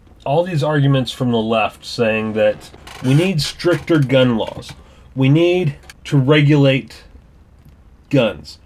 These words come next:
uh, regulate the purchase of guns, regulate gun sales. The truth is, those things are already regulated.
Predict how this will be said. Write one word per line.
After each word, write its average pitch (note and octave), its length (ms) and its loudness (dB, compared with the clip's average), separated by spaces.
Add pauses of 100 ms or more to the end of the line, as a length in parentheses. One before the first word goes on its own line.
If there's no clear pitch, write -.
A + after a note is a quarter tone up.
(640)
uh, G#2 380 -6 (300)
regulate B2+ 520 -2 (220)
the - 80 -2
purchase C#3+ 540 -2
of G#2 100 -6
guns, F2 320 -12
regulate A#2+ 400 -2
gun B2 220 -2
sales. A2+ 400 -6 (880)
The B2 100 -12
truth A3 340 0
is, D3 540 0 (200)
those D3+ 320 0
things G#3+ 260 2
are D3+ 140 -4
already D3 380 4
regulated. A#2 680 -2